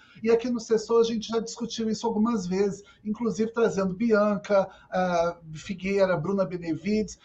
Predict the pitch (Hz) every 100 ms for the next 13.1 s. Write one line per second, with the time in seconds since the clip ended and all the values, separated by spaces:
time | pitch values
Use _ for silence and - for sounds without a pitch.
0 | - 262 254 269 - - - 226 233 -
1 | - 220 208 202 220 - 202 208 196 196
2 | 190 196 196 - 208 208 190 180 165 160
3 | - 202 202 - 190 170 165 180 180 175
4 | 185 196 190 160 156 151 147 _ - -
5 | 202 208 220 302 349 208 262 294 - 240
6 | 180 156 147 151 135 117 123 135 165 185
7 | 208 - _ - - 190 160 190 262 320
8 | 240 - 156 151 147 233 262 - 156 -
9 | 196 220 220 254 262 226 196 202 208 208
10 | 196 190 - 156 - - 143 143 196 233
11 | - - 233 233 226 202 196 196 202 -
12 | 185 233 233 190 185 175 233 285 190 139